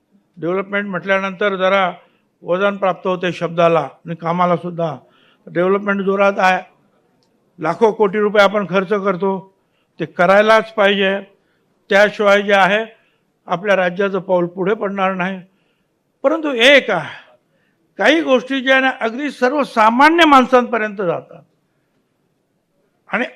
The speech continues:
अनेक वेळा तुम्हाला आम्ही सांगितलेलं आहे, म्हणजे लोकांनी सुद्धा, शिवभोजन ही गोष्ट आहे. आता लोकांना असं वाटेल की काय परत शिवभोजन? अरे, परंतु जे आहे, जे लोक तुमच्या त्या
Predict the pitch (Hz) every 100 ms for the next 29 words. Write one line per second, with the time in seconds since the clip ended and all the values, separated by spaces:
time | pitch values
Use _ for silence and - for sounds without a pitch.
0 | - 233 339 330 302 285 254 254 240 233
1 | 220 208 202 190 170 175 202 - 196 202
2 | 185 185 208 196 185 160 - _ _ _
3 | _ - 233 311 339 277 311 339 311 302
4 | 262 208 247 202 143 - _ _ _ _
5 | _ _ - 196 247 240 254 277 277 254
6 | 269 254 254 247 202 175 247 262 262 254
7 | 247 262 226 240 240 254 247 _ _ _
8 | _ _ _ 202 247 285 302 - 233 262
9 | 269 277 247 226 196 214 254 254 _ _
10 | - 170 226 277 262 262 285 - - 240
11 | 240 254 254 247 240